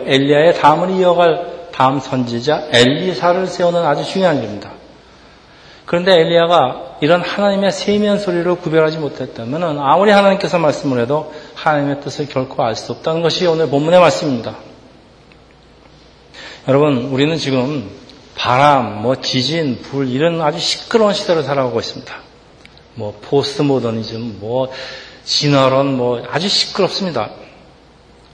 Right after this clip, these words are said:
근데 하나님께서는 이제 세미한 음성으로 우리가 다가오십니다. 우리가 세미한 음성을 듣지 못하면은 하나님께서 원하시는 것과는 반대 방향으로,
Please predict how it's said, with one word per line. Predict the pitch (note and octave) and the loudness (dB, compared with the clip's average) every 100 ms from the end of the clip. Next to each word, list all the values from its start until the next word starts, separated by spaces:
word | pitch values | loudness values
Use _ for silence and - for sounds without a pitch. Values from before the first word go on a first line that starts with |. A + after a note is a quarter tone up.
| _ - - - - - | _ -20 -20 -20 -20 -4
근데 | G#3 A3+ | 4 4
하나님께서는 | G3 G#3 G3+ G3+ G3 - G3+ G#3 G#3 - | 4 2 2 0 -4 -4 -2 -2 -6 -8
이제 | E3 F#3 F#3 F#3 F#3 - - - - - - - - - | -2 2 4 2 -8 -16 -20 -20 -20 -20 -20 -20 -20 -20
세미한 | - - F#3 F#3 F#3+ G3+ | -14 2 2 4 0 0
음성으로 | G3 F3 F3 F3 F3 | -2 0 2 2 2
우리가 | D#3+ D3+ | 0 0
다가오십니다. | C3 B2 A#2 - G2 F#2+ F#2+ - - - - - _ - - | 0 0 0 -4 -8 -10 -16 -20 -20 -20 -20 -20 _ -20 -6
우리가 | C3 C3 C3+ | -2 0 -2
세미한 | - D#3 E3 E3+ | -4 -2 0 0
음성을 | D#3+ E3 F3 | 2 4 4
듣지 | F3 F#3 | 2 2
못하면은 | E3 - B2 A#2+ D#3 - - - - - - - - _ - | 2 2 0 0 -6 -8 -18 -20 -20 -20 -20 -20 -20 _ -14
하나님께서 | - D#3+ E3+ E3 F3 F3+ | -4 -2 -2 -2 -2 0
원하시는 | E3 D3+ - D3 | 0 -2 -4 -6
것과는 | C3+ - D3 D#3+ D#3+ - - | -6 -4 -6 -6 -10 -16 -18
반대 | - - C3 D3+ F3 | -10 -4 -2 0 2
방향으로, | E3 D#3 C#3 A#2 C3 | 2 2 0 0 -4